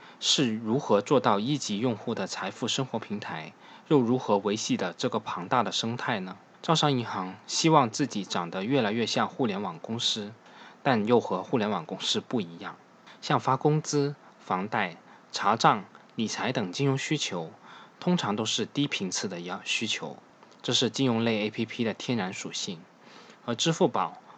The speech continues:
微信支付之所以例外，就是因为它们附着在淘宝、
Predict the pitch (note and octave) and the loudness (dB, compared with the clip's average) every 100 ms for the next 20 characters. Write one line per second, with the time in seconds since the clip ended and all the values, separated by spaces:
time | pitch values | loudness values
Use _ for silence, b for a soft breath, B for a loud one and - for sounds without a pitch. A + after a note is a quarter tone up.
0 | B - D#3+ G3 E3 - D3 D3+ A2+ - | B 0 4 6 6 4 0 0 0 -2
1 | C#3+ A2+ A2 F#2+ F2 A2+ G2 F2 C#2 - | 0 0 0 -2 0 0 2 2 0 -16
2 | B B B B C#3+ B2+ B2 A#2+ B2 G2+ | B B B B 2 4 2 4 4 2
3 | - D3+ C3 B2 - C3+ G2+ F2+ A2+ F#2 | 2 2 2 0 0 0 0 -2 0 0
4 | F2+ - G2+ A2+ G#2+ D2+ | -4 -4 -2 2 2 0